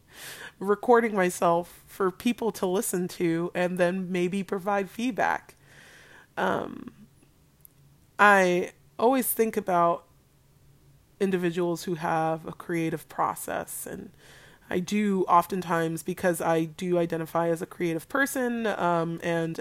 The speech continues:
uh, I mean, <laughs> that's such a stupid, <laughs> everybody's fucking creative, but I have a lot of hobbies that I, um, like to engage in from here,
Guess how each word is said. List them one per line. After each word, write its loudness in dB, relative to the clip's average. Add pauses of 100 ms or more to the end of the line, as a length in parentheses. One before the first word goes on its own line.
uh, -12 (280)
I -2
mean, -4 (240)
<laughs> -20
that's -6
such -2
a 4
stupid, -2 (1000)
<laughs> -6
everybody's 12
fucking 12
creative, 8 (280)
but 12
I 12 (1120)
have 8
a 2
lot 4
of -2
hobbies 2
that 0
I, 0 (120)
um, -12 (1400)
like 6
to 2
engage 2
in 0 (220)
from -6
here, -2